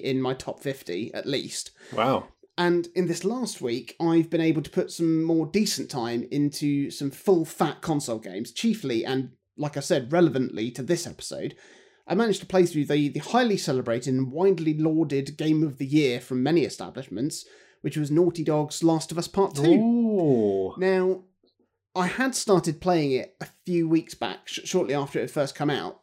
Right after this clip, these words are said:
Speaker 1: and my interest sort of fizzled out a bit, I think, when Tony Hawk's came out.
Speaker 2: It's a better game.
Speaker 1: But I found my way back to it after having recently played through Naughty Dog's other celebrated P S four release, which was Uncharted four, which, again,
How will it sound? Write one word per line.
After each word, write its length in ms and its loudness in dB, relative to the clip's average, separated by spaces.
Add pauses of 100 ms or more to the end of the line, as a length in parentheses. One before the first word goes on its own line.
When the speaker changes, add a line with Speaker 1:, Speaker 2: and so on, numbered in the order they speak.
Speaker 1:
and 200 -2
my 100 2
interest 500 0
sort 280 -2
of 60 -20 (120)
fizzled 380 0
out 180 0
a 20 -6
bit, 300 4
I 60 -20
think, 260 2
when 180 2
Tony 280 2
Hawk's 320 0
came 260 0
out. 180 -4
Speaker 2:
It's 80 -6
a 40 -2
better 240 4
game. 420 0
Speaker 1:
But 80 -2
I 40 0
found 200 2
my 80 4
way 120 4
back 260 -2
to 100 -10
it 160 -6
after 180 -6
having 280 -2
recently 580 0
played 260 -2
through 300 -2
Naughty 320 -2
Dog's 380 -2
other 240 4
celebrated 580 -4
P 140 -6
S 120 -6
four 280 -4
release, 320 -10
which 140 -14
was 180 -6
Uncharted 520 -2
four, 420 -4 (640)
which, 360 2
again, 400 0